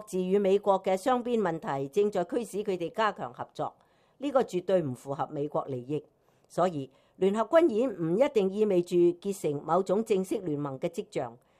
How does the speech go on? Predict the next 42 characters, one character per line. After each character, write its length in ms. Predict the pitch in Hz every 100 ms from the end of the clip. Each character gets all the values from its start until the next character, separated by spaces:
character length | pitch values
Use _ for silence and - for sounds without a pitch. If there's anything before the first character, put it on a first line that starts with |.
| _ _
但 160 | 226 226
係 80 | 220
呢 180 | 320
啲 220 | 311 311 320
係 220 | 190 175
漸 260 | - 170
進 240 | 170 190 175
步 180 | 160 143
驟， 300 | - 131 131 _ _ _
所 180 | - 196
以 180 | 240 214
一 100 | 240
定 240 | 214 165 180
要 120 | 180
將 240 | 233 220
佢 120 | 180
哋 160 | 170 156
結 180 | 175 165
合 160 | 160 -
喺 80 | 160
一 100 | 202
齊 280 | 208 180 127
嚟 100 | 120
睇。 320 | - 123 135 - _ _ _ _ _ _ _ _
科 140 | 262
夫 160 | 262 262
曼 260 | 208 170 165
示 200 | - 170
意， 400 | 165 175 170 - _ _ -
呢 140 | 320
個 100 | 262
表 220 | 247 208 262
明 280 | 196 165
俄 140 | 165 165
中 180 | 277 302
合 140 | 233 -
作 180 | 196
嘅 100 | 190
長 320 | 180 190 147 147
期 160 | 156
軌 280 | 147 160 202
跡， 240 | 240 220